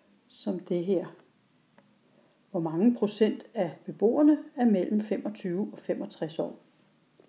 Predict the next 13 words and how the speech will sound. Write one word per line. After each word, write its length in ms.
Ja, 80
så 160
kan 180
vi 60
jo 100
aflæse, 680
hvor 80
mange 240
procent 680
af 120
beboerne, 460
der 60
er 280